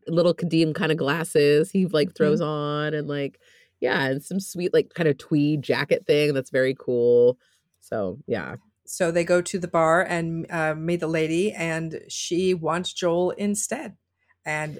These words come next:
Speaker 1: But can we talk about Bill
Speaker 2: immediately
Speaker 1: Nunn's moment right here, too? Because this is when he
Speaker 2: Okay.
Speaker 1: talks to this girl who says that she was in Vogue, but he's like, "No, no, no, I have you on my wall. You were in Penthouse." And she's like,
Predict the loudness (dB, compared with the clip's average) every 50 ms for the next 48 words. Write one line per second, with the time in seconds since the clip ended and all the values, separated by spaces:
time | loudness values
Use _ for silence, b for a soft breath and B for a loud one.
0 | -8 -2 0 0 2 4 4 4 6 4 4 4 2 2 2 2 2 2 2 4
1 | 2 4 4 2 0 0 -2 0 2 2 2 2 2 -2 0 0 0 0 2 0
2 | -2 -2 -2 -2 -2 -2 0 -2 -2 0 0 -2 -2 -2 0 0 0 2 2 0
3 | -2 -2 -4 -4 -4 -4 -4 -2 0 0 2 4 4 2 2 0 b b b b
4 | b b b 0 2 4 4 4 4 4 2 0 0 2 2 2 2 2 0 0
5 | -2 -2 0 2 2 2 2 0 -2 0 0 0 2 4 4 4 2 0 -2 -2
6 | -2 0 0 0 0 0 0 0 0 0 0 0 0 0 0 0 0 -2 -4 -6
7 | -10 _ _ _ _ _ -4 -4 -2 0 0 0 0 0 0 0 0 0 -2 -2
8 | -2 0 0 0 0 -2 0 0 0 -2 -2 -2 -4 -4 -4 -4 -6 -6 -8 -8
9 | -8 -10 -10 -10 -8 -8 -8 -8